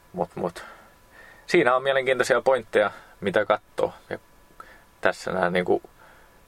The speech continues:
meidän kolme suurinta pointtia. Yksi vielä, mistä just ennen kuin alettiin nauhoittaa, niin puhuttiin, niin on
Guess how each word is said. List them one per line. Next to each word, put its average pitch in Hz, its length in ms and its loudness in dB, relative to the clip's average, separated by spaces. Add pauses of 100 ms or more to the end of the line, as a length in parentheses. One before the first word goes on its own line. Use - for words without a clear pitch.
meidän 107 440 2
kolme 95 320 2
suurinta 90 400 2
pointtia. 87 520 0
Yksi 101 260 0
vielä, 101 180 4
mistä 95 380 -2
just 117 460 0
ennen 107 280 0
kuin 110 120 4
alettiin 110 320 0
nauhoittaa, 110 440 2
niin 101 180 -2
puhuttiin, 104 580 0
niin 104 140 2
on 101 160 0